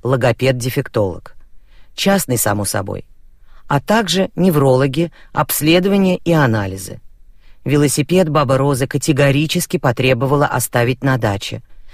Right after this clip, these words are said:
связав после консультации с врачом заикание с переизбытком эмоций. Так что подарком Петя, можно сказать, и не успел толком воспользоваться.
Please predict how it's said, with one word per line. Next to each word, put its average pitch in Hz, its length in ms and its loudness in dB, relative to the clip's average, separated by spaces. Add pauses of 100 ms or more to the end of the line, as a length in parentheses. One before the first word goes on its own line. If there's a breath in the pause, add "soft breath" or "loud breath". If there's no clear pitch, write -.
(160 soft breath)
связав 147 540 0
после 131 320 -2
консультации 127 760 0
с - 100 -4
врачом 117 540 -2 (160 loud breath)
заикание 143 760 2
с - 80 -4
переизбытком 117 800 -2
эмоций. 104 540 -2 (680)
Так 180 180 2
что - 200 0
подарком 160 640 2
Петя, 220 320 0
можно 147 260 2
сказать, 135 560 0
и 165 120 0
не 165 140 4
успел 185 440 0
толком 104 400 -2
воспользоваться. 104 920 -4